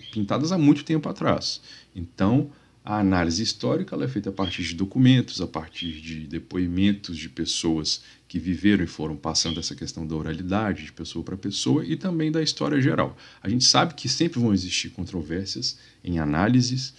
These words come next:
e existem alguns, algumas pesquisadoras, inclusive mulheres, que dizem que a gente não pode reduzir essa obra apenas à questão do feminismo,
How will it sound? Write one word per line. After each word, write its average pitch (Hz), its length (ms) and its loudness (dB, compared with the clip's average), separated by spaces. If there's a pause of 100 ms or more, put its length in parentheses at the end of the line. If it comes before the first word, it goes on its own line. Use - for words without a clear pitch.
(340)
e 107 500 4
existem 113 520 2
alguns, 104 500 2
algumas 90 480 0
pesquisadoras, 127 800 6
inclusive 98 540 2
mulheres, 107 420 0
que - 140 -6
dizem 98 240 -4
que 110 160 -10
a 104 40 -2
gente 101 200 -4
não 113 80 -6
pode 104 220 -4
reduzir 110 360 -2
essa 107 160 -4
obra 98 340 -6
apenas 107 440 -6
à 110 40 -8
questão 107 320 -10
do 101 60 -10
feminismo, 123 540 2